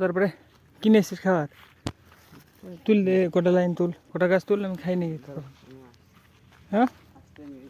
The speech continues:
তাহলে লাইনটা তুলি খাই আমি, এটা রেখে এসে গেছে আমাদের। বিশাল গরম গাইস, বিশাল গরম। আমি আবার অর্ধেকের, মানে, ওই লাইনের অনেকটা তুলে ফেলেছি, গামছাটাতে মুখ শুদ্ধ ঢেকে রাখছি, নাহলে, মানে, গরমে ভীষণ, মানে,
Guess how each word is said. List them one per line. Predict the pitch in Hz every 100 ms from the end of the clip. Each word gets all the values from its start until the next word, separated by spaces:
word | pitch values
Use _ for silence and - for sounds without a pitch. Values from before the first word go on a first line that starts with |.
| - _ -
তাহলে | 196 208 208
লাইনটা | 214 202 214
তুলি | 214 220
খাই | 170 170
আমি, | 170 156 196
এটা | 190 202
রেখে | 196 175
এসে | 175 175
গেছে | - 165
আমাদের। | 160 160 - - - - - - - - _ 180
বিশাল | 165 202 196
গরম | 190 185 180
গাইস, | 170 165
বিশাল | 175 190 165
গরম। | 170 170
আমি | 196 190
আবার | 208 202 -
অর্ধেকের, | 185 196 202 214 151
মানে, | 190 190 190 - - - -
ওই | 202 214
লাইনের | 214 214 214
অনেকটা | 208 214 208
তুলে | 196 185
ফেলেছি, | 170 180 180 - 165
গামছাটাতে | 185 202 208 202
মুখ | 202 185 -
শুদ্ধ | - 190 190
ঢেকে | 165 175 165
রাখছি, | - 175
নাহলে, | 180 180
মানে, | 185 185 - - - - - - - - - 175
গরমে | 190 214 185
ভীষণ, | 160 202 190 180
মানে, | 180